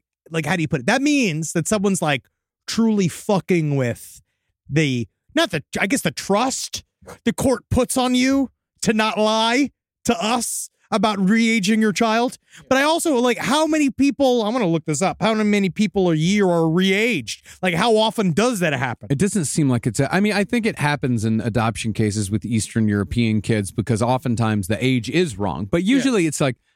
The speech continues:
Speaker 2: a year, two years, three years.
Speaker 3: Yeah.
Speaker 2: It's not fucking twelve.
Speaker 3: Yeah. And to go back on the judge thing, not to get too political or whatever,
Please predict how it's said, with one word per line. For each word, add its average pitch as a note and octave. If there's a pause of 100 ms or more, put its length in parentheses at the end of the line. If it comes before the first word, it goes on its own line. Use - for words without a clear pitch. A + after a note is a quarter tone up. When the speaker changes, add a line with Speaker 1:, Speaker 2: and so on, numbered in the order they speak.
(460)
Speaker 2:
a A#2+
year, A3 (420)
two A3
years, A3+
three G#3
years. G#3+
Speaker 3:
Yeah. C3
Speaker 2:
It's F3+
not A#3+ (100)
fucking C3
twelve. C#3 (240)
Speaker 3:
Yeah. D#3+ (160)
And B3+
to D#4+
go F4+
back A3+ (180)
on F#3
the E3+
judge E3
thing, F#3
not G#3+
to B3
get G3+
too G3+
political D#3
or F#3+
whatever, F#3+